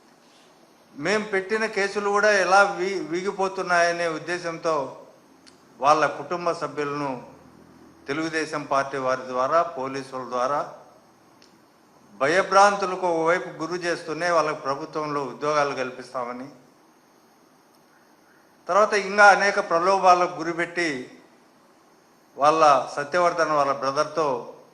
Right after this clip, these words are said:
పన్నెండో తారీఖు కంప్లైంట్ తీసుకోవడం జరిగింది. ఆ కంప్లైంట్లో కూడా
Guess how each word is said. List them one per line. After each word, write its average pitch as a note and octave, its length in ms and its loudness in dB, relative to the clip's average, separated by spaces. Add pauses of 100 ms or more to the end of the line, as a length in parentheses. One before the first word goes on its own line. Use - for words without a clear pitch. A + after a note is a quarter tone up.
(1300)
పన్నెండో F3+ 460 0
తారీఖు D#3 680 2
కంప్లైంట్ C3+ 400 -4
తీసుకోవడం B2 440 -10
జరిగింది. F#2 380 -16 (1200)
ఆ C#3 100 6
కంప్లైంట్లో G3 720 2
కూడా F#3+ 520 2